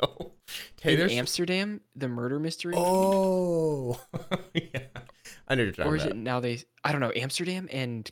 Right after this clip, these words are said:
Speaker 2: Come and See, or what is it?
Speaker 1: Oh,
Speaker 2: Uh,
Speaker 1: See
Speaker 2: Now
Speaker 1: How
Speaker 2: They
Speaker 1: They
Speaker 2: S-
Speaker 1: Run? Yeah.
Speaker 2: See How They Run?
Speaker 1: <laughs> They're the same.
Speaker 2: Dude, those are, like, the same movie. They released at the same time, and nobody could tell them apart, and they both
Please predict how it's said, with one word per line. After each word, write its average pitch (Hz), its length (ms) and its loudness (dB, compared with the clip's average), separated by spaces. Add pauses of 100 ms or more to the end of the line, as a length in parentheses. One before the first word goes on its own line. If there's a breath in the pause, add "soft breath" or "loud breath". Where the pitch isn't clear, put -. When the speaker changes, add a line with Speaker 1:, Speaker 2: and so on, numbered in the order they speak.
Speaker 2:
Come 123 280 -4
and 113 160 -4
See, 120 300 -4
or 120 200 -6
what 139 180 0
is 143 100 -2
it? 160 200 -4
Speaker 1:
Oh, 160 180 8
Speaker 2:
Uh, 113 40 2
Speaker 1:
See 120 140 -2
Speaker 2:
Now - 100 6
Speaker 1:
How 165 120 6
Speaker 2:
They 160 120 6
Speaker 1:
They 139 60 6
Speaker 2:
S- 123 60 8
Speaker 1:
Run? 151 320 4
Yeah. 123 160 4 (100)
Speaker 2:
See - 160 2
How 147 60 4
They 143 100 2
Run? 123 260 0
Speaker 1:
<laughs> - 40 -20
They're 392 120 4
the 370 160 6
same. 330 300 4
Speaker 2:
Dude, 311 100 -4 (600 loud breath)
those 151 260 -2
are, 165 40 0
like, 165 120 -2
the 151 80 -6
same 123 300 0
movie. 113 260 0
They 90 100 -2
released 127 260 0
at 139 60 -6
the - 60 -10
same 123 240 -4
time, 117 200 -2
and 113 80 -2
nobody 120 260 0
could 123 140 -8
tell 123 120 -6
them 117 100 -6
apart, 117 260 -8
and 113 80 -6
they 120 60 -6
both 117 340 -6